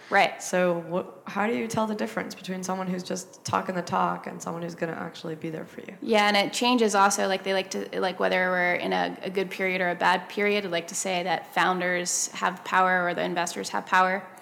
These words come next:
Speaker 1: And I guess at the time that I was raising a year ago, founders had a little bit more leverage. So we got to pick. I, I,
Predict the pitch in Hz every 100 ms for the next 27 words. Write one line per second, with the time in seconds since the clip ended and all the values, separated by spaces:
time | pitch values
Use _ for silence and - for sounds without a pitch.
0 | - - - - 175 180 185 196 202 -
1 | - 185 185 185 185 185 180 185 180 190
2 | - 104 - 190 185 190 190 208 - -
3 | 185 185 185 180 185 185 190 190 185 185
4 | 185 196 196 - - - 185 180 185 -
5 | - - - _ _ - - 190 - -
6 | 214 - - - - - - _ _ -
7 | - 233